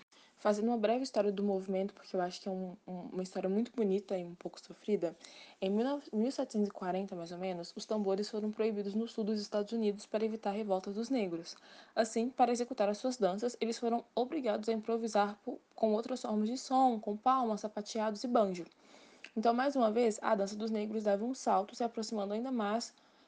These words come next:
ainda mais com o jazz que nós conhecemos atualmente, apesar de não receber a nomenclatura naquela época. A nomenclatura jazz, ela surgiu mesmo em mil novecentos e dezessete, quando a dança se tornou popular e tomou conta dos palcos, principalmente da Broadway, ganhando grande destaque no mundo da música.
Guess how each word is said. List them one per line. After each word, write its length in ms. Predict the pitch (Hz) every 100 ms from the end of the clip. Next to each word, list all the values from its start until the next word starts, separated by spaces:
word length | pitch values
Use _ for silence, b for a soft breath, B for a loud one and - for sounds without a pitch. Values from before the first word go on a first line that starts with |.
| _ -
ainda 220 | 202 254
mais 380 | 262 190 202 240
com 140 | -
o 40 | 254
jazz 220 | 214 214
que 80 | 233
nós 160 | 220
conhecemos 480 | - 226 226 226 214
atualmente, 640 | 196 214 247 214 156 - - _
apesar 320 | 196 - 208
de 140 | 196 214
não 80 | 214
receber 320 | 226 254 226
a 80 | 220
nomenclatura 580 | 220 220 240 233 214
naquela 400 | 214 220 214 220
época. 420 | 277 160 - - 170 B B B B B
A 120 | - 339
nomenclatura 600 | 320 226 208 190 185 180
jazz, 360 | 202 202 185
ela 160 | - 190
surgiu 340 | 185 220 214
mesmo 320 | 233 208 202 220
em 60 |
mil 180 | 214 240
novecentos 460 | 277 269 - 220 214
e 80 |
dezessete, 680 | 208 214 233 240 190 185 - -
quando 200 | 233 220
a 80 | 214
dança 180 | 202
se 140 | - -
tornou 240 | 226 226
popular 500 | 220 208 269 220 247
e 60 | 262
tomou 260 | 240 226 220
conta 200 | 208 208
dos 160 | 277
palcos, 420 | - 196 202 233
principalmente 580 | - 262 302 302 233 220
da 140 | 233 240
Broadway, 480 | 190 165 151 151 B B B -
ganhando 280 | 214 214 214
grande 240 | 214 262
destaque 440 | 262 - 226 214
no 60 | 226
mundo 300 | 208 202 220
da 120 | 220
música. 460 | 269 170 - -